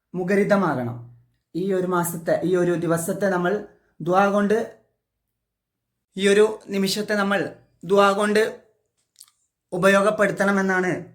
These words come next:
ഈ അവസരത്തിൽ എന്നെയും നിങ്ങളെയും ഓർമ്മപ്പെടുത്താനുള്ളത്. കാരണം കഴിഞ്ഞ റജബ് മാസത്തിൽ ഉണ്ടായ പലരും ഇന്ന് നമ്മളോടൊപ്പമില്ല.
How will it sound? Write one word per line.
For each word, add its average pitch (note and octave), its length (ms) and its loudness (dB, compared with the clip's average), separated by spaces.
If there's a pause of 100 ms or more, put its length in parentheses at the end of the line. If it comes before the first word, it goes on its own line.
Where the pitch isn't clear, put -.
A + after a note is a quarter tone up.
(480)
ഈ E3+ 60 -2 (100)
അവസരത്തിൽ F3+ 520 -2 (380)
എന്നെയും F#3 400 2
നിങ്ങളെയും F#3 420 0 (640)
ഓർമ്മപ്പെടുത്താനുള്ളത്. F3 960 0 (520)
കാരണം F3 360 -2 (1000)
കഴിഞ്ഞ F#3 280 2 (120)
റജബ് F3+ 400 -4
മാസത്തിൽ F3 420 -4 (480)
ഉണ്ടായ F3+ 300 0 (140)
പലരും F3 340 2 (520)
ഇന്ന് F3 220 -2
നമ്മളോടൊപ്പമില്ല. E3 760 0